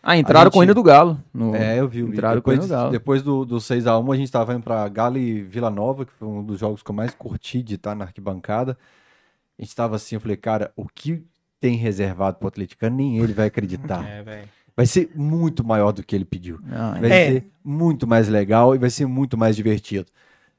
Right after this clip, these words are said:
Speaker 2: Aí, sempre que eu vivia dois mil e treze, quatorze, assim, aí tá três anos do Cruzeiro na Série B, a gente ganhando tudo no Brasil. Eu falo, "Será que é essa parte que eu,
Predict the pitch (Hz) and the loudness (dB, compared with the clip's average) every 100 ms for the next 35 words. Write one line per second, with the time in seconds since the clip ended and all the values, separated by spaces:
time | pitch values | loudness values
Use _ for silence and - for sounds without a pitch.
0 | _ 123 127 - 165 175 180 156 127 131 | _ -2 -2 -2 0 0 -2 -2 0 2
1 | 127 120 127 - 123 127 113 110 120 113 | 2 2 0 2 4 4 2 -2 0 0
2 | 101 139 139 _ _ 110 113 123 151 165 | 0 -4 -6 _ _ -6 -2 0 4 4
3 | 131 131 127 117 120 123 127 104 107 120 | 6 2 2 2 2 0 -2 -2 2 0
4 | 123 117 117 123 - _ _ - 131 120 | -2 -4 -2 -2 -6 _ _ -2 0 0
5 | 113 110 101 - 113 - 262 - 113 101 | -2 -2 -4 -6 -8 -8 -8 -4 -4 -4
6 | 95 - 95 - 104 | -6 -4 -6 -4 -6